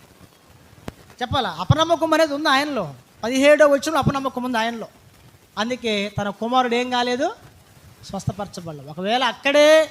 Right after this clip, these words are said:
ఆ వ్యక్తి నమ్మినట్లయితే ఖచ్చితంగా, ప్రియమైన వాళ్ళరా, యేసుప్రభు దగ్గరికి శిష్యులు వచ్చి చెప్పలేదా, "అయ్యా, మేము ఎన్నో, ఆ, ఎంతోమందిని మేము బాగు చేసాం, స్వస్థపరిచినాము, అయ్యా, మేము సెలవిస్తే దెయ్యాలు పోతున్నాయని" యేసుప్రభుతో వచ్చి చెప్పలేదా వాళ్ళు?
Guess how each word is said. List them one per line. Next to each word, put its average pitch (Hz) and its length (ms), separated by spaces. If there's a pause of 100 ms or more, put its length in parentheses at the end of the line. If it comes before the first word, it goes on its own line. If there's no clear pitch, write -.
(680)
ఆ 190 120
వ్యక్తి 262 340
నమ్మినట్లయితే 294 1120 (140)
ఖచ్చితంగా, 349 540
ప్రియమైన 254 420
వాళ్ళరా, 202 600 (520)
యేసుప్రభు 311 460
దగ్గరికి 254 380
శిష్యులు 285 320
వచ్చి 233 140
చెప్పలేదా, 233 380
"అయ్యా, 233 200
మేము 240 260
ఎన్నో, 247 420 (380)
ఆ, 202 100
ఎంతోమందిని 269 580
మేము 247 200
బాగు 233 200
చేసాం, 262 340
స్వస్థపరిచినాము, 247 1000 (360)
అయ్యా, 247 180
మేము 247 460 (180)
సెలవిస్తే 285 420
దెయ్యాలు 269 320
పోతున్నాయని" 269 400
యేసుప్రభుతో 254 680
వచ్చి 226 280
చెప్పలేదా 262 340
వాళ్ళు? 226 300